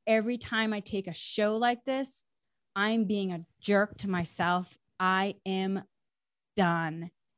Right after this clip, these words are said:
And that was, so far, that was the last, um,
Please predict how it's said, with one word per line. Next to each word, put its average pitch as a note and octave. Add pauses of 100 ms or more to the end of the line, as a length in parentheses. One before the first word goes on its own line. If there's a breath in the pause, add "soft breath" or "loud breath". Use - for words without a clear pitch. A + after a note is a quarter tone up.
(140)
And F#3
that G3
was, G3
so G3+
far, G3
that F#3+
was F3+
the F#3
last, F3+
um, F3